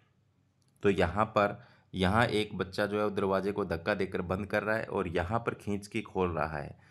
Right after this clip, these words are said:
तो धक्का देना अपकर्षण होता है और खींचना अभिकर्षण होता है। तो विज्ञान की भाषा में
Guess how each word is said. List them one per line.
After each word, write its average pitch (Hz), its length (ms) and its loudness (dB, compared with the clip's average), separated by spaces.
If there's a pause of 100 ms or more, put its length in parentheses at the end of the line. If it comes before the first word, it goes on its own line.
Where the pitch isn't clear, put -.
(320)
तो 107 300 2
धक्का 92 320 4
देना 117 240 2
अपकर्षण - 540 -2
होता 113 260 0
है 117 100 4
और 113 160 0
खींचना 104 400 -4 (180)
अभिकर्षण 90 480 -4
होता 80 200 -6
है। 87 80 -2
तो 98 60 -4
विज्ञान 107 340 0
की 131 100 -2
भाषा 92 320 0
में 104 220 -4